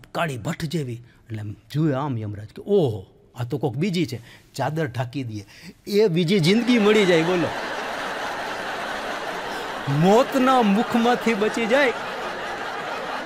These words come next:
પણ સાહેબ, કુદરતે બહેનોને જે નમણાશ આપી છે, બહેનોને જે બ્યુટી આપી છે, અમુક જેન્ટ્સ પણ એવા હોય, હેન્ડસમ હોય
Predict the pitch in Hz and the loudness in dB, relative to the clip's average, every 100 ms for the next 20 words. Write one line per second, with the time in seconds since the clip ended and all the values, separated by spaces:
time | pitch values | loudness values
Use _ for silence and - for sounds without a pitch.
0 | - - - - 190 185 185 185 185 - | -10 -10 -8 0 2 2 4 4 2 -2
1 | - - - - - 180 175 190 196 202 | -20 -20 -20 -16 -2 0 2 2 4 4
2 | 196 - - - _ _ _ _ _ _ | 2 -4 -18 -20 _ _ _ _ _ _
3 | _ _ _ 120 156 139 196 190 170 165 | _ _ _ 0 2 4 4 4 2 2
4 | 139 151 175 - 147 - 127 143 127 - | 2 2 2 0 -2 -2 -4 -4 -8 -8
5 | 127 156 170 170 151 147 113 143 147 165 | -2 0 2 2 2 0 0 -2 0 0
6 | 135 135 123 131 123 - - - - 151 | 0 -2 -4 -6 -8 -12 -20 -20 -6 0
7 | 208 240 - _ _ _ _ 110 143 214 | 2 2 -2 _ _ _ _ -2 2 2
8 | - 254 175 135 131 123 110 143 143 - | 2 2 4 4 2 0 -2 -2 -2 -2
9 | 131 110 117 113 | -2 -2 -2 -4